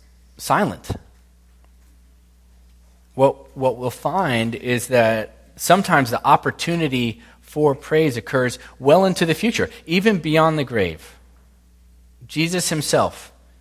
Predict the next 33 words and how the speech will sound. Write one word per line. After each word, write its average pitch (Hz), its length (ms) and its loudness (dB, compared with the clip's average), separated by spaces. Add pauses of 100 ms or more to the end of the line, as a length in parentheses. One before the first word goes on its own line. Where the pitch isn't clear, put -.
(360)
prayed 117 240 2
that 107 160 0
the 98 60 -12
cup - 420 0
of 107 140 -14
crucifixion 110 760 -6
would 90 120 -16
pass 110 340 2
from 87 280 -8
him, 92 240 -12 (680)
yet 135 160 0
he 151 120 0
was 151 120 -2
still 180 160 -2
crucified. - 520 -6 (1600)
Does 135 120 -10
that 139 120 4
mean 135 180 2
God 117 240 4
wasn't 117 280 -2
listening? 202 400 -4 (840)
Mm-mm, 107 240 -6 (360)
mm-mm, 101 220 -16 (400)
not 127 200 4
at 131 80 6
all. 87 240 0 (1300)
In 120 100 -10
fact, - 640 0
i-, 107 180 -18
if - 180 -18
you 117 80 -6
look 117 260 2
at 110 100 -4